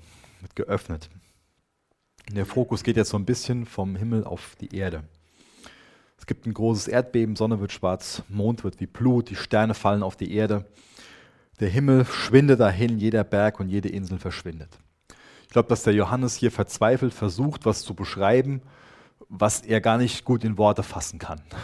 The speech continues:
Und hier ist die Frage, was symbolisch gemeint ist. Dieses Donner und Erdbeben, das ist oft so eine, so eine Sache, die auch gerade im Alten Testament erwähnt wird, wenn Gott die Bühne betritt,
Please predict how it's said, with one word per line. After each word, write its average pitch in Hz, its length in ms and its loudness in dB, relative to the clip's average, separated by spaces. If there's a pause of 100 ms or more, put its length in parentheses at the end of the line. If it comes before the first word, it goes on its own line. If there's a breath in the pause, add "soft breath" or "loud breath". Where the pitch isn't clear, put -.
(960 loud breath)
Und 113 160 -2
hier 120 140 6
ist 117 120 4
die 117 60 0
Frage, 107 440 2
was - 160 2
symbolisch 101 540 -4
gemeint 82 380 -12
ist. - 280 -18 (1800)
Dieses 95 360 -8
Donner 123 280 4
und 101 140 0
Erdbeben, 117 720 0 (220 soft breath)
das 98 120 -6
ist - 220 -8
oft - 240 0
so 110 140 -2
eine, 98 280 -2
so 104 80 -8
eine 95 140 -6
Sache, 113 360 2
die 98 200 -4
auch 87 140 -8
gerade 101 220 4
im 101 80 -6
Alten 104 220 0
Testament 104 460 -2
erwähnt 104 440 0
wird, 117 240 0 (380 soft breath)
wenn 101 180 -2
Gott 113 200 0
die 104 60 0
Bühne 113 280 -2
betritt, - 500 -12